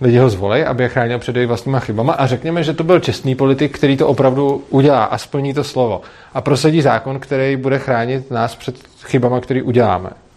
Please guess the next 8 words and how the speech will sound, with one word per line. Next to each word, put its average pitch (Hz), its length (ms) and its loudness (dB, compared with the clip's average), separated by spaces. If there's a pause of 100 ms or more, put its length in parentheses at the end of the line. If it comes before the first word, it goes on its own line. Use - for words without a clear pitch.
(360)
Co 160 120 2
se 175 100 2
pak 185 160 0
stane? 110 440 -6 (600)
Úplně 147 260 2
triviální 156 600 2
ekonomický 143 560 -4
poznatek. 101 760 -6